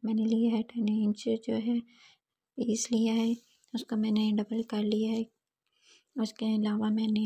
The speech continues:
जो है एक जो है फ़ाइव इंच का पीस लिया और एक मैंने थ्री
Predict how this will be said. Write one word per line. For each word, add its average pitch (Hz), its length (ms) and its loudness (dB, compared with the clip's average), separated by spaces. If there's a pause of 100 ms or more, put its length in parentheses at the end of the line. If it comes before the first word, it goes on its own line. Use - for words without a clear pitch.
(120)
जो 220 160 -2
है 214 140 0 (140)
एक 214 280 -2
जो 233 160 -8
है 220 200 0
फ़ाइव 208 380 -4
इंच 220 180 -4
का 220 300 -2 (140)
पीस 214 260 -4
लिया 220 300 0
और 214 240 0
एक 220 180 -2
मैंने 208 300 0 (400)
थ्री 214 180 -2